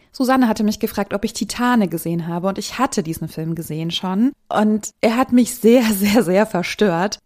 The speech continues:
Sie war aber sehr interessiert und genau deswegen sitze ich jetzt hier und versuche mal so ein bisschen zu rekapitulieren, was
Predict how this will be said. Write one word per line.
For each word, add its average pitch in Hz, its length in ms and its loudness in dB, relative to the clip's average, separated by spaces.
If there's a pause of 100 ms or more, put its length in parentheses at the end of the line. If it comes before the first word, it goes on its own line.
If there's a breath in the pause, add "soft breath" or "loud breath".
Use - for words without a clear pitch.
(120)
Sie 190 240 0
war 285 240 0
aber 220 220 2
sehr 196 160 0
interessiert 202 800 -2 (100)
und 214 360 -2
genau 247 340 4
deswegen 220 400 2
sitze 208 260 -2
ich - 120 -12
jetzt - 160 -10
hier 220 220 0
und 202 120 -4
versuche 214 400 -4
mal 208 160 0
so 185 100 -2
ein 170 180 -4
bisschen 196 500 -6
zu - 140 -6
rekapitulieren, 214 800 -4
was 196 120 -2